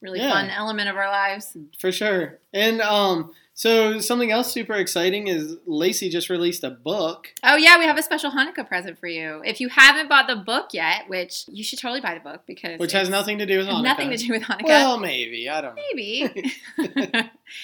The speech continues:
Speaker 1: Anyway, we are giving our listeners thirty percent off with the coupon code The Schoolhouse Life, all one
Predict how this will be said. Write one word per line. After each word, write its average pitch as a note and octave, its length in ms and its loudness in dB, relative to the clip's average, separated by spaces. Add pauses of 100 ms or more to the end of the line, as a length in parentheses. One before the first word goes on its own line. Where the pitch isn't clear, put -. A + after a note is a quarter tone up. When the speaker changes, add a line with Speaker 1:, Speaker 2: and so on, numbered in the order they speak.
(140)
Speaker 1:
Anyway, G#3+ 520 0 (360)
we C#4 280 2
are C4 80 8
giving B3 560 2
our A#3 160 2
listeners A3+ 380 -4
thirty A#3 240 -4
percent A3 400 -2
off G#3 320 -2
with A3+ 200 -4
the - 40 -12
coupon A3+ 380 -6
code G3 220 -8
The G3+ 80 -10
Schoolhouse G#3 600 -6
Life, F#3 480 -4
all G3 380 0
one F#3+ 480 -4